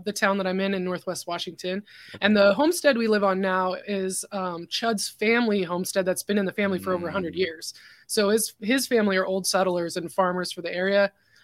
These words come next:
Speaker 1: Uh, farming skipped a generation with his dad, who was a computer guy, and the farm had been rented, and we took this over about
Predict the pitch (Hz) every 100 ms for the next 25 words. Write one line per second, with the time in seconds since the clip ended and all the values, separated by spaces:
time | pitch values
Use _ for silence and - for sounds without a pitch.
0 | - 180 - 226 220 196 185 - 226 208
1 | 226 220 208 196 220 202 190 202 190 196
2 | 196 190 185 175 - 165 - 190 196 202
3 | 196 202 202 - - - 196 190 180 180
4 | - 185 170 170 - - 190 190 190 175
5 | 170 185 175 175 190 233 - 254 262 269
6 | - 208 185 180 170 202 202 185 _ 196
7 | - 220 - 202 - - 202 190 190 185
8 | 180 - 180 175 175